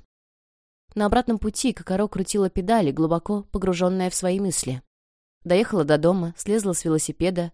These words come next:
пошла к двери, и тут Какаро послышалось тихое «Ой», и она, не задумываясь, ни на секунду не задумываясь, подняла глаза. И тоже обомлела. Чуть поодаль стояла Тадзё,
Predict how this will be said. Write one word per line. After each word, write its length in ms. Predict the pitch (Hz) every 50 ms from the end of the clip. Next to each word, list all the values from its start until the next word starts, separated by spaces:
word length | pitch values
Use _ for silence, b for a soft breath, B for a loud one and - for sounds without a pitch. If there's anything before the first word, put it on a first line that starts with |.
| _
пошла 280 | - 175 175 - 190 190
к 80 | 175
двери, 280 | 160 165 190 226 226 180
и 100 | 156 143
тут 360 | 139 - 196 202 - - - - _ _ _ _ _ _ _ _ _ _ _ -
Какаро 220 | - 202 - 254 294
послышалось 500 | - 240 - - 233 - - 214 202 -
тихое 420 | - - 220 - - 208 196 190 -
«Ой», 220 | - 240 247 214
и 140 | 185 - -
она, 160 | 165 175 196
не 120 | 190 190 190
задумываясь, 720 | 175 185 180 180 226 226 202 160 143 143 151 - - - - -
ни 140 | - 214 220
на 80 | 214 202
секунду 400 | - - - - 202 190 170 165
не 80 | 165
задумываясь, 580 | 156 165 165 170 185 208 220 202 208 202 196 -
подняла 360 | - 190 175 180 180 175 170
глаза. 420 | 165 180 185 180 160 143 135 135 - _ _ _ _ _ _ _ _ -
И 80 | 226 226
тоже 240 | - 185 175 175
обомлела. 560 | 175 160 170 180 185 180 160 143 139 143 139 - _ _ _ _ _ _ _ _ _ _ _ _ -
Чуть 180 | - 240 -
поодаль 360 | - 240 254 285 285 254 254 233
стояла 380 | - 233 220 208 208 214 214
Тадзё, 400 | - 220 208 190 196 202 151 139